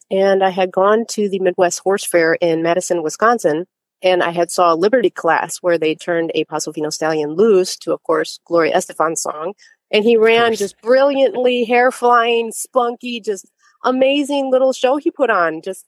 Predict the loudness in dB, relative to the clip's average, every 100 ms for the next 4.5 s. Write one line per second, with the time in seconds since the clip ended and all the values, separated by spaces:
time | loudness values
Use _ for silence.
0 | -4 0 0 0 0 -2 -4 -6 -6 -12
1 | _ _ _ _ -4 2 2 2 2 2
2 | 0 -4 -4 -2 0 0 0 2 2 2
3 | -2 -2 0 -2 -6 -12 _ -6 -4 -2
4 | -2 -2 -4 -4 -6